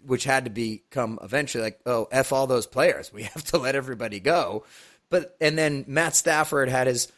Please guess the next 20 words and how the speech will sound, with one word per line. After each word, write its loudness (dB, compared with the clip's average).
forty-seventh 2
back 0
and -4
neck 0
surgery 2
over -2
the -2
offseason. -2
They 2
sucked 4
last -2
year, -2
so -2
it -2
was -6
looking -4
terrible. 0
Well, 4
turns -2
out 4